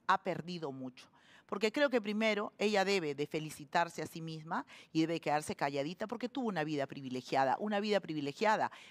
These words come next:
gracias a su madre. Una vida privilegiada que ella tiene que agradecer y ser humilde, porque ese trabajo ella no lo tuviera si no fuera hija de quien es. A otros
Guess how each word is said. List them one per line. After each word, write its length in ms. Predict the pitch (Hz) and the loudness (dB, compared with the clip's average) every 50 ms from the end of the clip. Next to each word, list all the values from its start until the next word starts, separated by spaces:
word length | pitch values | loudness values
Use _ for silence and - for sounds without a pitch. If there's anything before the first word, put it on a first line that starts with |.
| - _ | -12 _
gracias 380 | 151 156 151 - 147 143 - | -2 -2 0 0 -2 -4 -4
a 60 | 139 | -6
su 140 | 127 - 131 | -10 -8 -10
madre. 420 | 117 113 82 - - - - - - - - - - _ | -8 -8 -8 -8 -10 -12 -14 -16 -16 -18 -20 -20 -12 _
Una 220 | - 190 196 190 | -2 0 0 2
vida 220 | 190 196 202 202 196 | 2 4 4 4 4
privilegiada 800 | 196 180 170 160 151 147 156 - - 247 269 311 311 370 381 - | 2 -2 -4 -2 -2 -2 -2 2 4 4 4 6 4 2 0 -2
que 80 | - 170 | -2 -2
ella 120 | 165 170 | -2 -2
tiene 280 | - - 208 202 214 208 | -2 -4 -6 -6 -4 0
que 100 | - 185 | 2 2
agradecer 720 | 165 151 147 147 139 147 156 - - 254 277 370 415 - - - - - _ | 2 4 2 2 0 -2 -4 -2 2 2 2 2 0 -4 -12 -18 -20 -20 _
y 120 | - 165 | -8 -4
ser 300 | - - 208 214 220 - - | 2 4 4 4 4 0 -2
humilde, 720 | - 202 185 185 196 220 269 320 294 190 147 127 113 - - _ - - _ _ | -2 0 2 4 4 4 4 4 4 2 2 0 -4 -10 -12 _ -20 -20 _ _
porque 280 | - 170 - - 262 285 | 0 0 2 2 0 0
ese 160 | - - - | 0 0 -2
trabajo 560 | - 226 196 202 240 247 - - - 143 - - _ | 2 0 2 4 4 2 2 -2 -10 -14 -14 -4 _
ella 240 | 208 202 190 180 | 0 2 2 0
no 120 | 185 208 220 | 0 -2 -2
lo 120 | 220 208 | -4 -4
tuviera 500 | - - 175 170 196 202 170 139 127 - - - _ | -4 -6 -6 -4 -2 -2 -2 -2 -4 -6 -10 -16 _
si 180 | _ - - 160 | _ -12 -12 -10
no 140 | 151 147 147 | -8 -10 -8
fuera 320 | - - 175 165 156 - - _ | -4 -2 0 0 0 0 -2 _
hija 380 | - 208 - - - 165 165 - - - _ _ _ | -4 -4 -4 -4 -8 -8 -10 -10 -16 -20 _ _ _
de 140 | - 160 160 | -4 -4 -4
quien 240 | - - 139 127 104 | -2 -4 -6 -6 -6
es. 280 | 87 - - - - - - - - - - _ | -10 -12 -14 -16 -18 -20 -20 -20 -20 -20 -20 _
A 120 | _ 147 147 | _ 4 6
otros 580 | 180 254 247 247 - 170 175 185 - - _ | 6 6 6 4 0 -4 -6 -6 -8 -14 _